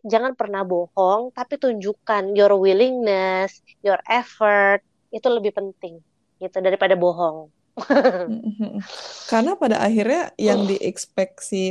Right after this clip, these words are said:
Speaker 2: perusahaan juga, eh, kecocokan si kandidatnya juga sama perusahaan ya. Kalau
Speaker 1: Iya.
Speaker 2: misalnya nggak cocok, takutnya, eh, dia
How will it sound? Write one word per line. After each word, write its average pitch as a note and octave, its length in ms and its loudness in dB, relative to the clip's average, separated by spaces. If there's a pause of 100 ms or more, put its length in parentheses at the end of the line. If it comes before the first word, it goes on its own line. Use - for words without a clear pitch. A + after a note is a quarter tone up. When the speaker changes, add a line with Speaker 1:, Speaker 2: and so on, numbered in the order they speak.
Speaker 2:
perusahaan F#3 800 -6 (220)
juga, G3 240 0 (680)
eh, F#3+ 200 -4 (220)
kecocokan F#3 800 -4 (1000)
si G3+ 60 -2 (140)
kandidatnya F#3 560 0 (100)
juga D#4 160 2 (100)
sama A3+ 220 -2
perusahaan B3 500 -4 (120)
ya. F3+ 40 -6 (340)
Kalau G#3 240 -6
Speaker 1:
Iya. G3+ 160 4
Speaker 2:
misalnya G#3 200 -6
nggak G3 200 -2
cocok, G3 280 -4 (160)
takutnya, B3 340 -4 (680)
eh, G#3+ 120 4 (160)
dia G3+ 100 4